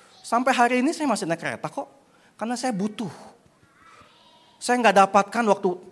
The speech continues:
ketemu teman-teman saya yang kaya-kaya. Saya nggak dapatkan. Kalau ketemu yang kaya, "Jam lo apa?" Itu bahasanya. "Wih, antingnya beli di mana? Oh, mau libur kemana?" "Oh, Jepang, Australia, Kanada." Ah, kayak gitu-gitu tuh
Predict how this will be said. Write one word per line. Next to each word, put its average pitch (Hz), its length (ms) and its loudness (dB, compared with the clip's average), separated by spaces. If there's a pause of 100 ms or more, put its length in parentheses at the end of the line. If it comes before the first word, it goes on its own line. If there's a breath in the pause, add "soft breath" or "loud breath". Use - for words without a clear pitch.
ketemu 208 320 -2
teman-teman 175 420 0
saya 180 160 -2
yang 156 80 -2
kaya-kaya. 143 720 -4
Saya 175 180 -4
nggak 131 160 0
dapatkan. 127 300 -4
Kalau 151 160 0
ketemu 240 240 0
yang 214 160 4
kaya, 220 240 4 (160)
"Jam 131 180 -6
lo 156 140 -4
apa?" 147 320 -4
Itu 214 320 -6
bahasanya. 170 560 -8 (420 soft breath)
"Wih, 269 160 0
antingnya 226 400 -4
beli 214 160 -4
di 208 80 -6
mana? 240 320 -6
Oh, 269 240 -8
mau 220 80 4
libur 233 240 2
kemana?" 254 380 0
"Oh, - 20 -4
Jepang, 185 480 2
Australia, 180 560 0
Kanada." 170 560 2
Ah, 233 80 -2
kayak 285 240 -2
gitu-gitu 440 240 4
tuh 440 160 2